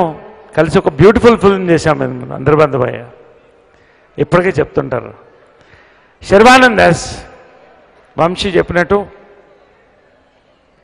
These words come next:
he has carved his career into a different hero, into an actor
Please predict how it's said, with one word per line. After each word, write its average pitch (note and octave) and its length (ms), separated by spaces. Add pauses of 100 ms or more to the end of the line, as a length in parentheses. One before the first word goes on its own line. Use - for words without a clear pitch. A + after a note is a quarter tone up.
(680)
he E3+ 140
has - 100 (180)
carved A#3 380
his G#3 100 (100)
career D3+ 320 (840)
into E3 240
a C#3 40 (180)
different A#3+ 420 (840)
hero, G3+ 240 (960)
into D3 220
an C#3 40 (120)
actor - 320